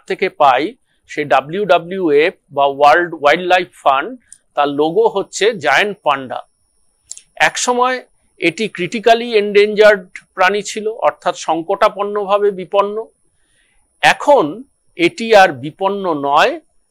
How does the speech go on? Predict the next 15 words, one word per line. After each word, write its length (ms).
এটির 360
অবস্থার 640
উন্নতি 480
ঘটেছে। 640
এর 160
সংখ্যা 600
এখন 340
বেড়ে 240
দাঁড়িয়েছে, 720
চায়নাতে 640
প্রধানত 540
বনাঞ্চলে 680
দু 160
হাজার 340
ষাটটি। 760